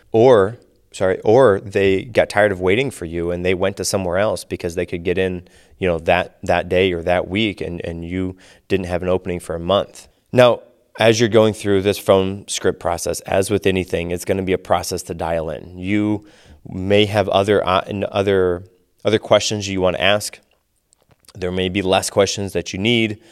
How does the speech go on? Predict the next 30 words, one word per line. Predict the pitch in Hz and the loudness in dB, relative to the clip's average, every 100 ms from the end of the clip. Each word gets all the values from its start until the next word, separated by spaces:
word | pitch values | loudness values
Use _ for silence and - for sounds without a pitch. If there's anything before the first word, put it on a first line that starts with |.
| _ _ _ | _ _ _
but | - 107 - | 2 2 4
it | - | 2
will | 107 107 | 4 4
be | 107 | 2
a | 98 | 0
process. | - 90 - - | 2 0 0 -8
So | - | -6
you | 82 | -8
try | 80 107 107 | -2 2 2
something, | - 104 101 101 107 107 | 2 0 2 0 -2 -6
it | 87 | -4
works, | 90 110 107 - - | 2 0 0 -8 -8
these | 95 101 - | -6 -4 0
things | 101 104 98 | 0 0 0
work, | 104 104 101 | 2 2 0
this | 92 95 | -4 -4
didn't | - 104 107 - | -2 0 0 0
work, | 104 104 95 | 2 2 0
and | 87 90 | -6 -8
you | - 95 92 90 - - - - _ _ _ _ _ _ | -10 -6 -6 -6 -16 -20 -20 -20 _ _ _ _ _ _
make | - 110 104 | -2 0 0
your | 113 | -2
system, | - 123 - - - - | -4 -4 -6 -8 -14 -10
right? | 87 101 | -8 -8
Fill | - - 92 | -6 0 2
it | 95 | 4
out | 101 104 | 4 4
as | 101 | 0
it | 92 | 0
goes. | 101 104 - - | 0 -2 -4 -14